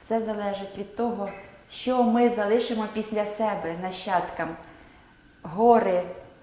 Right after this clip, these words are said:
сміття чи красиву квітучу природу.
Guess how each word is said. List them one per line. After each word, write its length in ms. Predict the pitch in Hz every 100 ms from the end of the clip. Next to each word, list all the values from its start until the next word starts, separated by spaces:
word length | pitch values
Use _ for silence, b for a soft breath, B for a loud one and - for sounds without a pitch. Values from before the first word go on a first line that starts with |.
| -
сміття 560 | 208 202 - - 226 311 - - - - - - - -
чи 300 | - 208 202
красиву 720 | - 196 196 - 247 269 220
квітучу 560 | - 185 185 208 208 208
природу. 520 | - 190 175 170 170